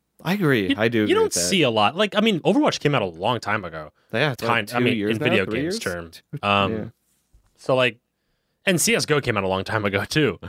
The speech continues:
Speaker 1: Mm-hmm,
Speaker 2: Um,
Speaker 1: mm-hmm.
Speaker 2: so, like, I mean, I guess E A was, like, kind of the last people to be like, "Hey, we're gonna try to do this, guys, come
Speaker 1: Mm-hmm.
Speaker 2: on." But I, I feel like you don't really see loot boxes that much anymore.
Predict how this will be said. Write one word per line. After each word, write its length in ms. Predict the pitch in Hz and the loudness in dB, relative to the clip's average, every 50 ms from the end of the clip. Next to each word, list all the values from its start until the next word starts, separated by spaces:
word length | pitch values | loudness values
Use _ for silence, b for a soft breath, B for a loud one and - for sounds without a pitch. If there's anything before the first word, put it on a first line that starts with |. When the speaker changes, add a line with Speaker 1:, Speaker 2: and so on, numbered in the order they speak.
| - _ | -10 _
Speaker 1:
Mm-hmm, 300 | 120 127 127 110 123 113 | -2 -2 0 0 0 0
Speaker 2:
Um, 400 | 107 107 110 110 107 101 101 101 104 | 2 2 4 2 2 0 -2 -6 -6
Speaker 1:
mm-hmm. 240 | 107 110 101 98 98 101 - _ _ | -6 -6 -4 -6 -6 -8 -10 _ _
Speaker 2:
so, 220 | - - - 190 185 | -4 -2 0 2 2
like, 240 | 175 170 151 - - | 2 0 0 -2 -2
I 40 | 220 | 0
mean, 280 | 233 254 220 180 156 - _ _ _ _ _ _ _ _ _ _ _ - | 0 0 -2 -2 -6 -10 _ _ _ _ _ _ _ _ _ _ _ -2
I 280 | - 143 143 139 175 | -2 -2 0 0 0
guess 200 | 196 220 196 - - | 0 0 -2 -2 -4
E 200 | 170 170 151 127 | -2 2 2 4
A 160 | 123 131 131 | 4 4 4
was, 200 | 127 123 117 104 | 2 2 2 2
like, 220 | 120 110 104 101 - | 2 2 2 0 -2
kind 200 | - 110 107 107 | -2 -2 -2 0
of 60 | 101 | 0
the 60 | 107 | 0
last 380 | 98 95 90 92 95 101 - - | 0 0 0 0 -2 -2 -4 -6
people 180 | 104 98 104 98 | -6 -6 -6 -8
to 60 | 98 | -6
be 100 | 90 95 | -2 0
like, 200 | 92 95 98 - | 0 0 2 2
"Hey, 140 | 233 254 277 | 0 0 0
we're 100 | 247 202 | 0 0
gonna 160 | 202 214 220 208 | 0 0 0 0
try 140 | - 233 226 | 0 0 2
to 80 | 220 | 2
do 200 | 202 208 262 277 | 0 0 -2 0
this, 420 | 220 185 160 139 - - - - - - | 2 2 2 0 0 -4 -8 -10 -8 -4
guys, 360 | 151 165 180 190 202 208 220 | 0 2 2 2 2 0 0
come 140 | - - 247 | -2 0 0
Speaker 1:
Mm-hmm. 20 | 262 262 254 233 190 139 | 2 2 2 0 0 -2
Speaker 2:
on." 60 | 113 b b b b b b b | -4 b b b b b b b
But 120 | - - 339 | -2 0 2
I, 200 | 440 427 - 330 | 2 2 2 0
I 20 | 320 | 0
feel 140 | - 427 | 2 2
like 140 | 453 359 - | 2 2 2
you 60 | 185 | 2
don't 100 | 202 214 | 0 2
really 160 | 214 226 220 190 | 2 0 0 0
see 180 | - - 254 214 | 0 0 0 2
loot 180 | 139 120 107 | 2 2 0
boxes 340 | - 104 98 98 - 101 95 | 0 -2 -4 -4 -6 -10 -8
that 160 | 98 92 90 | -8 -8 -6
much 220 | 90 90 90 - 92 | -6 -8 -10 -10 -12
anymore. 400 | 87 87 85 85 82 82 82 | -14 -14 -14 -14 -14 -14 -16